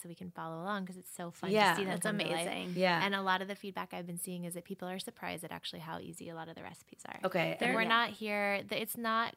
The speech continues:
Speaker 1: uh, we didn't make it as hard as what's in our program because we wanted you to be able to make it.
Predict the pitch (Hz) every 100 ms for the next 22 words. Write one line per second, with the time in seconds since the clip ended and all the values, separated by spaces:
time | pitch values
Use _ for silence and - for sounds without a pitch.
0 | - 214 208 202 220 220 220 214 190 185
1 | - 175 170 170 175 170 170 170 165 160
2 | - - - - 185 196 185 175 170 165
3 | 170 165 165 165 165 160 160 - 170 160
4 | - 80